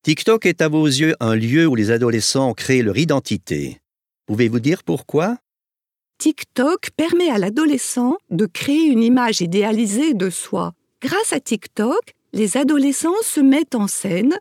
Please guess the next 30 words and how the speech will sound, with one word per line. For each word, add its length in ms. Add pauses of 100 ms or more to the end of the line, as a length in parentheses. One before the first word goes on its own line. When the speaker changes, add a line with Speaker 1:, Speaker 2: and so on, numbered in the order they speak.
(160)
Speaker 2:
dans 200
des 160
chorégraphies 760
ou 60
des 140
sketchs 460
humoristiques. 760 (220)
Cela 500
a 60
pour 200
conséquence 760 (180)
la 160
création 540
d'une 200
image 400
esthétique 640
de 120
ce 120
que 140
l'on 240
est. 160 (720)
Speaker 1:
Que 80
pensez-vous 580
de 100
la 140
surexposition 880
des 180
corps 440
sur 280
TikTok ? 600